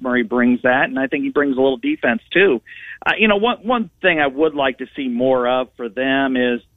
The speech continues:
either a little more consistency and a few more minutes for Joe Toussaint, 'cause sometimes he, he comes in, he affects the game, you know, his plus minus is pretty high, he goes, he leaves, and then he sits on the bench for a while, he makes a mistake, and he goes back to the bench. I think they need to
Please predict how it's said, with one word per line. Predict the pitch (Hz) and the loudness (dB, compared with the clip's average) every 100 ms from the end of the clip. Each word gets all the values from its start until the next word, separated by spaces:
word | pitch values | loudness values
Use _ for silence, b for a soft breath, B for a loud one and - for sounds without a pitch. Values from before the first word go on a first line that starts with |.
| _ _ _ | _ _ _
either | 180 180 160 147 | 0 4 4 2
a | 139 | 0
little | 147 226 | 2 2
more | 214 190 | 2 -2
consistency | - 180 175 165 165 - 165 160 | -4 -8 -6 -6 -10 -6 -2 0
and | 123 | 0
a | - | 0
few | 160 175 | 0 2
more | 156 | 2
minutes | 135 135 127 | 2 0 0
for | - 113 | -4 -6
Joe | - 117 | 0 0
Toussaint, | 113 107 - 117 107 92 - | -2 -10 -8 -6 -4 -8 -10
'cause | 123 | -2
sometimes | - 185 190 175 139 | 0 0 0 -2 -2
he, | 139 - B B _ | -2 -4 B B _
he | 131 | 0
comes | 202 226 170 | 2 2 2
in, | 180 | 2
he | 175 | 2
affects | 131 - 170 - | -2 0 -2 -2
the | 160 | -8
game, | 123 139 151 156 156 | -2 -2 0 -2 0
you | 131 | 0
know, | 120 | 0
his | - | -2
plus | - 160 - | -2 -2 -2
minus | 147 151 147 | -4 -4 -4
is | 135 - | -8 -4
pretty | 156 139 | -4 0
high, | 135 143 147 | 0 0 -2
he | 127 | -2
goes, | 139 147 147 139 | -2 0 -2 -4
he | 120 | -8
leaves, | 139 139 135 - _ _ b b - | -6 -4 -4 -6 _ _ b b -2
and | 139 | 2
then | 147 | 2
he | 143 - | 0 0
sits | 156 - | -2 0
on | 139 | -2
the | |
bench | 120 135 131 - | 0 0 0 -2
for | 131 | 0
a | |
while, | 127 131 131 | 2 0 0
he | 127 | -4
makes | 131 127 | -8 -10
a | 120 | -18
mistake, | 117 135 123 | -12 -10 -8
and | 120 | -6
he | |
goes | 120 117 | -4 -4
back | - 113 - | -4 -4 -6
to | - | -16
the | |
bench. | - 104 101 - | -8 -8 -8 -10
I | 113 | -4
think | 208 196 | -4 0
they | 139 | 0
need | 123 131 127 | 2 2 2
to | 113 | 0